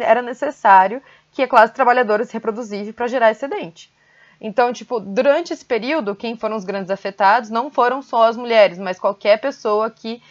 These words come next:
estava para além da norma dentro da atividade sexual dela, assim. Então, acho que isso é importante salientar, tipo,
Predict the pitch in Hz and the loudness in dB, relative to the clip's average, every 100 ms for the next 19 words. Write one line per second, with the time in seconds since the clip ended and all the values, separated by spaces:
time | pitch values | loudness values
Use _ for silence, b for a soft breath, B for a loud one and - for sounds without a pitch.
0 | B B 226 233 220 240 247 233 226 226 | B B -6 0 0 4 6 6 6 2
1 | 254 302 294 220 226 240 233 220 226 214 | 4 2 4 2 2 -2 -4 -4 -6 -4
2 | 226 - 226 208 202 - 214 - 214 185 | -4 -4 -6 0 0 -2 -12 -8 -4 -4
3 | 190 196 214 165 - - - _ b b | -2 -4 -4 -6 -12 -18 -20 _ b b
4 | b - 208 208 226 262 240 277 269 262 | b 2 6 6 4 -8 -6 -4 -2 -2
5 | 247 247 262 208 202 208 214 240 - - | -2 -6 -6 -2 -2 2 2 2 -2 -18